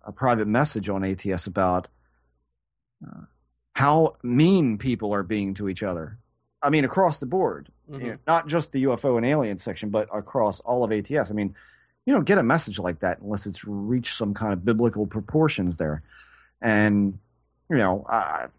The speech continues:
Speaker 1: what the hell is that <laughs> all about? I mean, uh, I just, I wonder, you like, are you gonna see a split across all of this stuff? You know, the conspiracy theorists and the,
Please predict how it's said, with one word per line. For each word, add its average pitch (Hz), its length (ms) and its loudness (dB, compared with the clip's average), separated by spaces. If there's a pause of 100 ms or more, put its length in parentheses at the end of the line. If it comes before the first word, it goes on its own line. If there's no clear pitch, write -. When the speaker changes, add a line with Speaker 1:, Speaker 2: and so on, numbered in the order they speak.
(400)
Speaker 1:
what 180 120 -6
the 147 80 2
hell 131 180 2
is 98 100 -2
that 190 120 4
<laughs> 202 200 2
all 170 120 0
about? - 340 -4 (140)
I 139 80 0
mean, 131 280 0 (680)
uh, 95 240 -4 (360)
I 131 140 2
just, 143 200 -2
I 117 140 -2
wonder, 160 340 2
you 107 140 0
like, 107 180 0
are 113 140 0
you 120 120 4
gonna 135 160 2
see 131 180 -2
a 104 80 0
split 117 580 0 (380)
across 104 400 -2
all 165 200 4
of 120 80 -2
this 98 160 -4
stuff? 85 320 -6
You 107 60 -4
know, 104 120 0
the 98 80 -4
conspiracy 120 720 0
theorists 98 560 -2
and 95 160 0
the, 90 160 -2